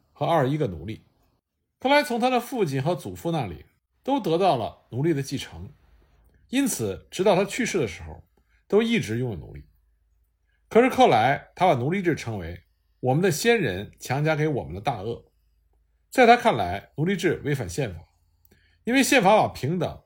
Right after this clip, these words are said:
作为一个抽象的原则扩展到了黑人的身上。他说：“如果美国能够从头再来，奴隶制绝不会得到承认。”克莱拼命地要维持联邦内部在奴隶制这个问题上的平衡。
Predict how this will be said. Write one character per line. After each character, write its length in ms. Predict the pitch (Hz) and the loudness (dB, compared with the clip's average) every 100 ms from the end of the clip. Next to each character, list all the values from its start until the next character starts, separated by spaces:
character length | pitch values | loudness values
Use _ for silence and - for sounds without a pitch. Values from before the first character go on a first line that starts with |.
| - | -6
作 140 | 160 | 0
为 60 | 175 | 2
一 40 | |
个 100 | 160 | 0
抽 220 | - 202 | 0 -2
象 120 | 180 131 | 0 -2
的 60 | |
原 220 | 90 110 | -4 -8
则 300 | 107 67 - _ | -10 -14 -20 _
扩 240 | - 240 147 | 2 4 4
展 160 | 90 | 0
到 140 | 98 95 | -6 -6
了 200 | 78 _ | -8 _
黑 200 | - 160 | -8 -6
人 80 | 123 | -4
的 60 | |
身 200 | 101 139 | -6 -8
上。 100 | 123 - _ _ _ _ _ _ _ _ _ - | -8 -12 _ _ _ _ _ _ _ _ _ 4
他 160 | 240 | 4
说： 420 | 240 220 196 - - | 8 6 6 -2 -6
“如 100 | 208 | 4
果 120 | 233 | 4
美 180 | 214 113 | 4 0
国 160 | 123 151 | 0 0
能 140 | 165 | 0
够 100 | 151 | -2
从 180 | - 156 | -2 -4
头 140 | 160 | -4
再 220 | 160 120 | -4 -4
来， 300 | 73 87 85 _ _ _ | -6 -12 -16 _ _ _
奴 120 | 131 | -4
隶 140 | 185 185 | -2 0
制 260 | 170 - - | -2 -4 -6
绝 180 | 143 | -2
不 80 | 185 | 0
会 140 | 175 120 | 0 -2
得 120 | 98 | -4
到 140 | 98 | -6
承 240 | - 80 87 | -8 -12 -12
认。” 200 | 104 _ _ _ _ _ _ _ _ _ _ _ _ | -14 _ _ _ _ _ _ _ _ _ _ _ _
克 120 | - 240 | 4 6
莱 120 | 262 | 6
拼 220 | 262 285 | 4 -2
命 100 | 277 | 0
地 100 | 196 | 2
要 120 | 147 | 2
维 220 | 113 139 | 2 0
持 200 | 165 117 | -2 -4
联 160 | 127 139 | -4 -2
邦 140 | 180 | -2
内 160 | 196 120 | -2 -4
部 320 | 80 - - _ _ | -6 -12 -14 _ _
在 160 | 143 | -2
奴 160 | 135 170 | 0 0
隶 100 | 214 | 0
制 140 | 190 | 0
这 140 | 147 143 | 0 -2
个 80 | 139 | -2
问 160 | 143 | -4
题 100 | 101 | -4
上 140 | 117 107 | -6 -6
的 40 | |
平 220 | 85 101 | -10 -14
衡。 180 | 92 | -12